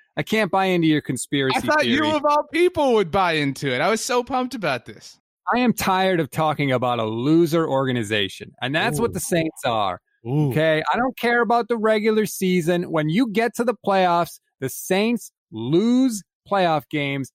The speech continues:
Speaker 1: that they should win. Those are the facts. That is not in dispute. They were at home. They were favored, and they lost, just like they do basically every freaking year except for one, when they actually make the playoffs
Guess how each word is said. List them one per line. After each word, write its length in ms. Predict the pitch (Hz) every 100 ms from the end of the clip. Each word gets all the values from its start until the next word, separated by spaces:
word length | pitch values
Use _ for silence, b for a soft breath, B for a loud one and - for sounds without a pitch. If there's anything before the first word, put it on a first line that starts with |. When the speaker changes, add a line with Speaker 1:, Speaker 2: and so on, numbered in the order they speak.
| _ -
Speaker 1:
that 260 | 123 147
they 160 | 170 156
should 200 | - 135
win. 300 | 120 98 - _ _ _
Those 380 | 117 120 156 208
are 180 | 220 240
the 80 |
facts. 560 | 240 208 190 180 - - _ -
That 180 | 139 139
is 160 | 120
not 320 | 123 143 147 180
in 100 | 180
dispute. 560 | 185 - - 139 98 _ _
They 100 | 127
were 180 | 117 110
at 120 | 107
home. 480 | 104 170 220 254 277 - _
They 140 | 135 107
were 160 | 101 - -
favored, 500 | 214 247 240 240 214 _ -
and 200 | 170 185
they 140 | 180
lost, 560 | 170 135 110 95 - - _ _ _
just 380 | 113 202 240 220
like 260 | 220 214
they 180 | - 226
do 440 | 170 165 160 156 143 _ _ _ -
basically 680 | 143 185 196 175 180 196 -
every 460 | 147 156 135 170 165 -
freaking 420 | 160 147 151 147
year 320 | 131 107 107
except 440 | 107 - - 107 -
for 140 | - 113
one, 320 | 101 90 92 _ -
when 220 | 135 165
they 120 | 185
actually 380 | 160 170 - 214
make 300 | 226 269 190
the 80 | 170
playoffs 460 | 151 156 156 151